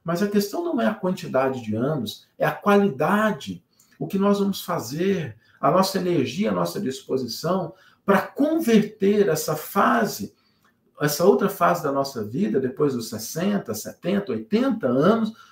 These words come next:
como sendo uma fase de aprendizado, de conquista.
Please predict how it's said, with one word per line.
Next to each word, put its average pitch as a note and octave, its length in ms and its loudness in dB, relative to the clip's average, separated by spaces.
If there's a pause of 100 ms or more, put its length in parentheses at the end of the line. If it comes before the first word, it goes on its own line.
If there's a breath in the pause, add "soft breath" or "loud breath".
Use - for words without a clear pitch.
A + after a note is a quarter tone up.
como A#3 200 -2
sendo A3+ 200 -2
uma A3+ 180 2
fase A3 280 -2
de G#3+ 60 -2
aprendizado, F#3+ 880 -4
de C#3 120 -18
conquista. G3 800 -6